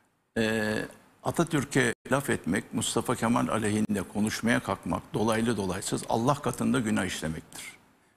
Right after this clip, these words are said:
Bir, bir vefat etmiş birisinin arkasından konuşulmaz. İkincisi, ülkesine, milletine bu kadar yararlı olmuş bir insanı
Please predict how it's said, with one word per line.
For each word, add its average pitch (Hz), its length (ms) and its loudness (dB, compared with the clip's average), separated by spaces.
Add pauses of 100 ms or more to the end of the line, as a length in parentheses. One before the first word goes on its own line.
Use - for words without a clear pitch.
(160)
Bir, 139 200 2 (380)
bir 143 200 0 (340)
vefat 139 360 2
etmiş 120 360 -2
birisinin 113 360 0
arkasından 107 640 0
konuşulmaz. 110 720 0 (600)
İkincisi, 143 680 2 (380)
ülkesine, 131 520 2
milletine 120 600 2
bu 123 80 -4
kadar 127 280 0
yararlı 113 420 0
olmuş 110 440 -2
bir 107 100 2
insanı 104 480 0